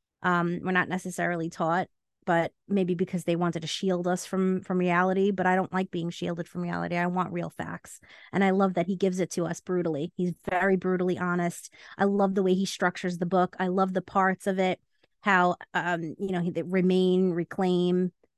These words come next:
the powwow. I love how he tells us what a powwow is in a lot of detail. So this way we really understand what we're about to read. I love how the prologue and the interlude both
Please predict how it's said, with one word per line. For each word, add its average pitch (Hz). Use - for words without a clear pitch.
the 170
powwow. 180
I 170
love 185
how 196
he 175
tells 202
us 190
what 190
a 185
powwow 185
is 190
in 180
a 175
lot 208
of 196
detail. 190
So 196
this 180
way 196
we 185
really 196
understand 185
what 180
we're 180
about 180
to 185
read. 180
I -
love 190
how 175
the 190
prologue 196
and 214
the 214
interlude 175
both 208